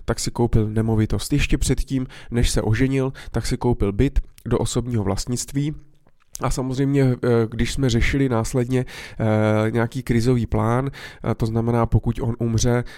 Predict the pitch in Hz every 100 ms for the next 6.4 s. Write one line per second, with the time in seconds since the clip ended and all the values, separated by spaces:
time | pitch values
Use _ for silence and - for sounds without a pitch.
0 | - 113 110 - 110 107 - 117 110 -
1 | 131 127 110 - - 131 139 139 - 131
2 | - 131 131 139 131 113 - 127 120 117
3 | 110 113 110 - 120 - 120 110 104 101
4 | 104 101 - 104 - - - - - -
5 | 143 143 143 143 151 143 - - - 131
6 | 123 110 123